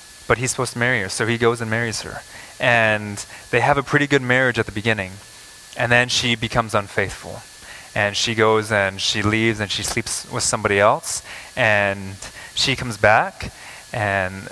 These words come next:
he-, her and Hosea have already had a child. But she comes back and she's pregnant. And Hosea's like, "That's not my kid." Um,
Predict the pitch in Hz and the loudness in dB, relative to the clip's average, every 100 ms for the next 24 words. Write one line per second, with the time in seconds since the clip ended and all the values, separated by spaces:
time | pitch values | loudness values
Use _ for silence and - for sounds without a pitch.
0 | - - 151 - 135 160 165 160 156 139 | -4 2 2 4 4 6 6 6 4 2
1 | 120 113 127 117 113 135 165 107 110 117 | 2 0 -2 2 4 6 6 6 4 4
2 | 117 107 - 98 107 156 170 - - - | 2 2 2 4 2 -2 -8 -16 -16 -2
3 | 117 - 151 156 113 120 156 147 117 104 | -2 0 -2 -2 2 2 2 -4 -10 -10
4 | - 131 110 98 - - - - - - | -4 -4 -4 -16 -16 -20 -20 -20 -20 -20
5 | - - - - 104 104 101 98 92 92 | -20 -20 -18 -6 -4 0 0 2 -2 0
6 | 131 - 110 92 95 95 98 120 - - | -4 -2 -2 -4 -4 -2 -2 -4 -18 -20
7 | - - - - - - - - 104 98 | -20 -20 -20 -20 -20 -18 -18 -10 -6 -4
8 | 95 92 | -4 -6